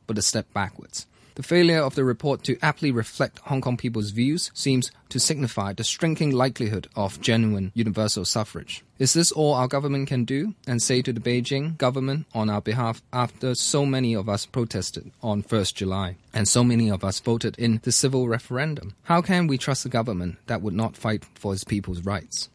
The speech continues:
Dear fellow Hong Kong citizens, we cannot rely on our government for a democratic future.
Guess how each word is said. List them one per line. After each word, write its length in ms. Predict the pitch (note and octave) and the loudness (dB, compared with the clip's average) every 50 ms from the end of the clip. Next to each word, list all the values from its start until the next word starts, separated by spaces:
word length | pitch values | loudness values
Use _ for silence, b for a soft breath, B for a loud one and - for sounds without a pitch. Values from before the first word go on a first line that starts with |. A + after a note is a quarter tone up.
| _ _ - | _ _ 4
Dear 160 | E3+ E3+ E3 | 4 4 4
fellow 260 | - F3+ D#3 D3 C#3 | 4 2 2 2 2
Hong 160 | C3 D3+ C#3 | 2 2 0
Kong 160 | C3 - B2+ A#2 | 0 0 -2 -2
citizens, 640 | - - A2 G#2+ F2 - - D#2 F#2 - - - _ _ _ - | -2 -2 -4 -4 -4 -6 -8 -10 -10 -12 -14 -16 _ _ _ -4
we 80 | G3 | -2
cannot 340 | - - D3 D#3+ G3 G3+ - | 2 4 4 4 4 2 2
rely 360 | D3+ C#3+ C3+ C#3 C#3+ C#3+ D3 | 0 2 2 4 2 2 2
on 160 | B2+ B2 A2 | 2 0 0
our 100 | A2+ A2 | 0 0
government 500 | A2 - A#2 A2+ A#2+ G2 E2+ E2+ F2 - | 0 2 0 0 0 0 -2 -4 -6 -10
for 220 | - - A2 G2+ F#2+ | -6 -4 -2 -2 -2
a 60 | F#2 | -2
democratic 580 | - G2 G2 F#2 - - A2 G2+ - - - - | -2 -2 -2 -2 -2 -2 -4 -2 -4 -4 -8 -6
future. 460 | - G#2+ G2+ G2 - - G2 F#2 | -4 -2 -2 -2 -4 -8 -10 -10